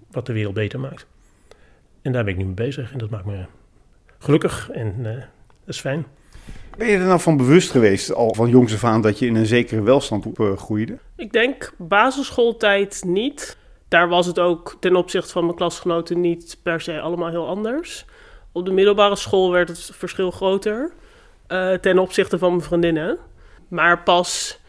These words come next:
Speaker 3: nu de huizenmarkt in Amsterdam zo bizar is en ik in mijn eigen huis kan wonen, besef je echt wat het verschil is. Want nu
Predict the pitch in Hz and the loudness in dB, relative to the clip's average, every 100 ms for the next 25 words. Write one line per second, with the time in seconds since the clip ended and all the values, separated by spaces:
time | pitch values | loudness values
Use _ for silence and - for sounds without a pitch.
0 | _ 185 190 190 180 165 180 190 185 180 | _ -2 2 4 4 4 4 4 2 2
1 | 175 180 180 175 180 - 175 185 202 196 | 2 2 0 0 -2 -2 0 0 0 0
2 | 190 175 170 175 170 165 - 147 180 180 | 0 2 4 4 2 0 -4 -2 0 -2
3 | 180 - - - 180 180 170 185 170 180 | -4 -14 -14 -6 -2 0 0 -4 -2 -2
4 | 190 208 190 190 190 202 190 170 _ - | -2 -2 0 2 2 2 -2 -6 _ -10
5 | 170 - 185 - 185 - 180 - 127 147 | -6 -2 -4 -2 -4 -2 -6 -6 -10 -10
6 | - - - 156 156 160 170 175 170 180 | -12 -16 -12 -6 -4 -6 -4 -2 2 2
7 | 180 | 2